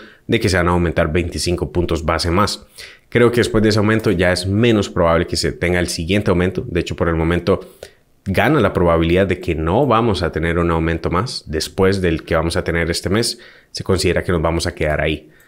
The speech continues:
Jerome Powell había mencionado que íbamos a tener dos más. El mercado no le cree le cree que para el siguiente tenemos uno, pero no vamos a tener otro. Y nuevamente, cada vez que se suben tasas de interés,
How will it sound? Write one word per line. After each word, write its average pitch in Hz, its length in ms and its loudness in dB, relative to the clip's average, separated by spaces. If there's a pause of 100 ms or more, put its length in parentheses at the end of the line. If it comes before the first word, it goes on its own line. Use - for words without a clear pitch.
(300)
Jerome 95 320 4
Powell 101 300 4
había 87 160 4
mencionado 98 640 0
que - 80 0
íbamos 90 180 0
a 90 60 -4
tener 87 300 0
dos 90 180 2
más. 110 300 0 (320)
El 117 140 2
mercado 95 420 2
no 92 160 2
le 87 160 0
cree - 380 -2 (260)
le 87 140 -2
cree 87 240 -2
que 78 320 0
para 78 320 -2
el 76 60 -4
siguiente 90 340 -2
tenemos 101 320 2
uno, 139 360 0 (180)
pero 82 160 0
no 82 100 0
vamos 82 220 -2
a 80 80 -4
tener 78 280 -2
otro. 85 300 -2 (440)
Y - 80 -2
nuevamente, 92 580 2 (520)
cada 98 220 4
vez 92 200 2
que 90 120 -2
se 82 100 -6
suben 90 280 0
tasas 87 280 0
de 90 60 0
interés, 104 560 0